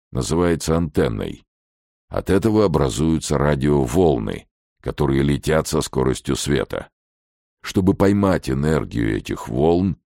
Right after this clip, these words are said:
нужна другая антенна. У антенн должен быть размер пропорциональный длине волны, потому что энергия передаётся по принципу резонанса.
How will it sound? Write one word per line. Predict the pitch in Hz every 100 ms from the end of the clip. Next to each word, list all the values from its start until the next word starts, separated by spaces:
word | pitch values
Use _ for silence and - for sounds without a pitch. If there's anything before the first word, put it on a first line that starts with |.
| _
нужна | 53 57 76 64
другая | 71 87 92 76 52 50
антенна. | 50 - 50 50 - - _ _ _ _ _
У | -
антенн | 62 69 64 95 98 104 104
должен | 82 80 76 76 73
быть | 69 69
размер | 64 62 - 71 78
пропорциональный | - 65 67 - - 62 64 76 71 71
длине | 60 64 57 62
волны, | 53 60 65 67 58 - _ _ _ -
потому | - 62 -
что | - 58
энергия | 60 71 69 76 92 90
передаётся | 73 58 50 55 60 - 71
по | 69
принципу | - 55 53 - - 62
резонанса. | 64 60 73 73 50 50 - -